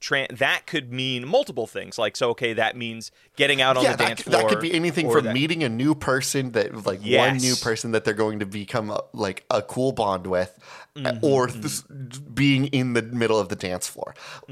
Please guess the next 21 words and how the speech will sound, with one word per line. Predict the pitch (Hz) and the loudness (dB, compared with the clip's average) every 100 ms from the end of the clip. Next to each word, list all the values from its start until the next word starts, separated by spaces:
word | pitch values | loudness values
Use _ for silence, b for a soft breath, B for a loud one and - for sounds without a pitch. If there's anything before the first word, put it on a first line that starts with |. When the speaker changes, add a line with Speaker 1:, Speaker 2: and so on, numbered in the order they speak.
| 131 | -4
Speaker 2:
I | |
think | 127 208 277 | 0 0 2
what | 269 | 2
Speaker 1:
Mm-hmm. | 208 | 2
Speaker 2:
I | |
wanna | 180 175 165 | 2 2 0
lean | 143 147 | 0 0
into | 139 139 139 | 0 -2 -4
is, | 127 117 | -4 -2
like, | 113 - B B | -4 -6 B B
what | - 202 | -4 -2
was | 247 214 | -2 0
the | 233 208 175 | 2 2 2
movie, | 143 147 156 156 - | 0 0 0 0 0
American | 165 208 208 180 | 2 2 0 -2
Graffiti? | 139 - 123 87 | -2 -2 -6 -6
Have | 85 127 | -4 -2
you | 156 | -2
seen | - 160 | -2 -2
that | 104 | -4
movie? | 107 104 104 - | -6 -10 -12 -14